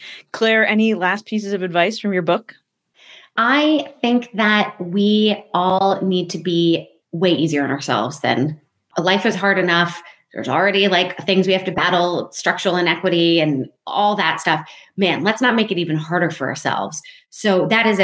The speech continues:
Speaker 2: also at least one thing you can control is how you be kind to yourself.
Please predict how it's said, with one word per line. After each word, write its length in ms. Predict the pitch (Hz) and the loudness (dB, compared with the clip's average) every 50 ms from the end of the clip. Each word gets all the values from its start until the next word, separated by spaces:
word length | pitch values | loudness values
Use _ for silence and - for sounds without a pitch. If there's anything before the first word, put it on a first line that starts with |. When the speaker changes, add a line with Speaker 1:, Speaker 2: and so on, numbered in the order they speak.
| 175 - | 2 2
Speaker 2:
also 260 | 202 196 196 196 175 | 2 0 0 0 -2
at 80 | 123 | -2
least 180 | - 170 160 160 | -2 -4 -6 -4
one 140 | 170 170 170 | -4 -4 -2
thing 120 | 165 160 156 | 0 0 0
you 160 | 151 147 147 | -2 -2 -4
can 160 | 156 156 156 | -6 -6 -6
control 680 | 151 156 - 156 - - 156 143 147 202 247 294 302 - - - - - - | -4 -4 -6 -6 -4 -4 -2 -2 0 0 0 -2 -4 -6 -10 -20 -20 -8 -4
is 140 | 196 185 - | -2 -2 -2
how 300 | - - 190 180 175 175 | -2 -2 0 2 2 2
you 540 | 170 170 170 165 160 156 151 151 151 151 151 - - _ _ _ - 156 151 | 2 2 2 2 2 2 2 2 0 -4 -6 -12 -18 _ _ _ -18 -14 -6
be 140 | 151 185 170 | -2 -2 -2
kind 320 | 165 170 175 131 113 139 | 0 0 0 -2 0 -2
to 120 | 143 - 135 | -4 -4 -4
yourself. 460 | 127 135 - - 123 120 123 123 - | -6 -6 -4 -4 -4 -2 -4 -6 -8